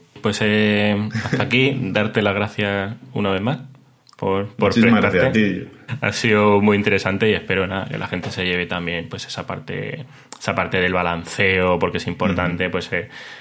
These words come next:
Speaker 1: em, considerarte como diseñador del producto y empezar, arrancar y, y sobre todo cómo, cómo empezaste tú, que es muy...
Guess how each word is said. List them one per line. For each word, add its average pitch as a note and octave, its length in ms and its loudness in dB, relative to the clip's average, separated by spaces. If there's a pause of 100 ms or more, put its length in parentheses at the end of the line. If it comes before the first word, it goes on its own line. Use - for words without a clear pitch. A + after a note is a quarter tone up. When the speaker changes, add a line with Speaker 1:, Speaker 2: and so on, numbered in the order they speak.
(160)
Speaker 1:
em, F2 960 -2 (100)
considerarte F2+ 600 0
como F2+ 120 0
diseñador F2 260 -2
del E2+ 60 -4
producto G2+ 680 4
y F#2+ 80 2
empezar, G2 560 -2
arrancar F#2 560 0
y, E2+ 440 -2
y G2+ 160 2
sobre F#2 200 0
todo A2 220 4
cómo, A2+ 320 4
cómo A2 140 4
empezaste A2 420 0
tú, G2+ 140 0
que G#2+ 80 0
es G2 60 0
muy... F#2+ 580 0